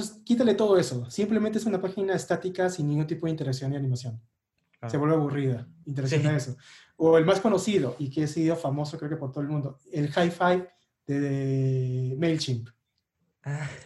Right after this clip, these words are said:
Speaker 2: a ver, el high five, que no, no sé,
Speaker 1: El
Speaker 2: nunca he
Speaker 1: high
Speaker 2: visto
Speaker 1: five,
Speaker 2: eso.
Speaker 1: el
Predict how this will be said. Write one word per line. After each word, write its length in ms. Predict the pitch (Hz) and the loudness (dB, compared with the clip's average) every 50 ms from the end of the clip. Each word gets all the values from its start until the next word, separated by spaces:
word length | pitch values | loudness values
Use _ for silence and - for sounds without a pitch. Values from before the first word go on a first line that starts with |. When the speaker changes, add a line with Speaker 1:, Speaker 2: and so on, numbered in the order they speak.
| - _ _ _ _ _ | -20 _ _ _ _ _
Speaker 2:
a 120 | _ 143 135 | _ -6 -4
ver, 300 | 151 156 170 180 - - - | -2 -2 -2 -2 -4 -6 -6
el 160 | 156 151 147 | -4 -4 -2
high 240 | 143 180 160 165 165 | 0 0 0 0 -2
five, 380 | - - 180 170 175 180 - - - - | -4 -6 -6 -6 -6 -8 -12 -18 -14 -10
que 220 | 151 147 147 139 | -10 -10 -8 -10
no, 160 | 139 139 135 135 139 139 143 139 - - - - _ _ | -10 -10 -8 -8 -8 -8 -10 -12 -16 -18 -20 -20 _ _
no 140 | 135 139 139 | -4 -4 -2
sé, 120 | - 165 160 | 0 0 0
Speaker 1:
El 60 | 135 | 2
Speaker 2:
nunca 180 | 135 151 139 | 2 0 2
he 140 | 139 143 175 | 4 2 4
Speaker 1:
high 160 | - 202 190 | 6 6 6
Speaker 2:
visto 160 | 135 127 135 127 | 6 4 2 -4
Speaker 1:
five, 0 | |
Speaker 2:
eso. 140 | 127 - - - _ _ _ _ - - - | -6 -8 -14 -20 _ _ _ _ -20 -14 -4
Speaker 1:
el 120 | - 160 | -2 -2